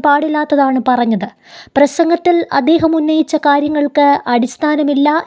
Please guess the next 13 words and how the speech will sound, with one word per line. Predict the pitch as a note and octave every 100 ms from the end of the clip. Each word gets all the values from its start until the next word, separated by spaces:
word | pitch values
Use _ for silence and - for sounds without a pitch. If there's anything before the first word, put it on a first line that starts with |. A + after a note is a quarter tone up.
| C#4+
എന്ന് | C#4 C4+
പരിശോധിച്ചാൽ | C4 C4 D4+ C4+ B3+ C#4 C4
മതിയാകും. | A#3+ A3 A#3 G#3 G3 _ - - - -
അരിക്കൊമ്പൻ | A#3+ C4+ D4+ D4 D#4 D#4 - C4+
റോഡ് | C#4 D4 D#4 D#4+ -
എന്ന | C#4+ D4
പേരിലുള്ള | D4 C#4+ C#4+ D4 C#4+ C4+ A#3 - _ B3
മൂന്നാർ | C#4 D#4 D#4 D4+ A3+
ഗ്യാപ്പ് | C#4 D4 D4 E4
റോഡിൻ്റെ | D4+ D4 C4+ C4+ A#3+ - A3
ഡി | C4+ C#4+
പി | D#4 D#4+
ആർ | D#4